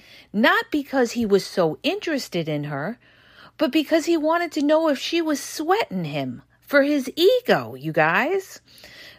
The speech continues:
Because he didn't show any signs of interest in her. He basically, when they rush you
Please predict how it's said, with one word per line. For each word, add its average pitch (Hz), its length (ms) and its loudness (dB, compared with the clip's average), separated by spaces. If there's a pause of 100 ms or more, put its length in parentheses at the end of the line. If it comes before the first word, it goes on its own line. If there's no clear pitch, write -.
(140)
Because 247 460 2
he 262 140 0
didn't 311 220 -2
show 233 400 2
any 302 280 -2
signs 202 600 -2
of 247 200 -4
interest 320 520 -4
in 156 140 -6
her. 127 340 -10 (360)
He 240 100 -12
basically, 269 760 2
when 214 200 0
they 330 180 4
rush 233 460 0
you 370 320 0